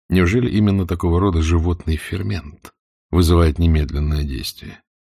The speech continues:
Кажется, Герцен сказал, что мы продали свое человеческое достоинство за нечеловеческие права над своими ближними. Верно, кстати. Земские соборы легко передали власть приказами думским дьякам за полную свободу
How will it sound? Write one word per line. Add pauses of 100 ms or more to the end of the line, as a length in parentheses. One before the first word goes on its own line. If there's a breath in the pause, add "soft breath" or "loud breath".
(140)
Кажется,
Герцен
сказал,
что
мы
продали
свое
человеческое
достоинство
за
нечеловеческие
права
над
своими
ближними. (680)
Верно,
кстати. (800)
Земские
соборы
легко
передали
власть
приказами
думским
дьякам
за
полную
свободу